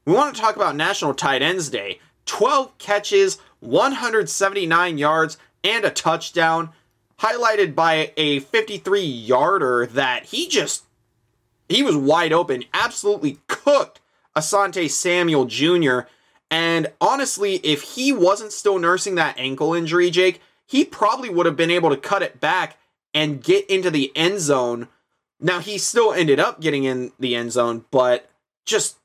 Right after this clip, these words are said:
phenomenal there. And Jake, Rashee Rice is once again, I, I said it last week, if you're a fantasy owner,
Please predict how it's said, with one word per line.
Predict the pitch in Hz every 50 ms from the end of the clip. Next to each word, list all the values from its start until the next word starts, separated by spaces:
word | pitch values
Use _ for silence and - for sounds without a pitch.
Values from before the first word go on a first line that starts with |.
| _ -
phenomenal | - - - 220 202 170 165 156 160 165 165 170 160 143 127
there. | 117 131 143 151 135 123 - - _ _ - - _ _ -
And | 170 160 147
Jake, | 139 156 131 - -
Rashee | 120 120 110 - - - - - 185 220 233 240 254 247 240 - _ _
Rice | - 147 131 120 139 151 147 127 - - - - _
is | - 127 - - - - - - - _ -
once | 147 147 170 196 208 -
again, | 226 208 170 190 180 170 165 160 - _ _ _ _
I, | - - - - 127 147 165 175 170 _ _ _ _ _ _
I | 127 -
said | - - 196 202
it | 220 -
last | 208 226 240 233 - -
week, | 165 151 143 120 101 - - _ _ _ _ _ _ -
if | 147 143
you're | 156 151
a | 131
fantasy | - - - 180 196 220 226 220 220 233 226 226
owner, | 226 226 226 233 226 220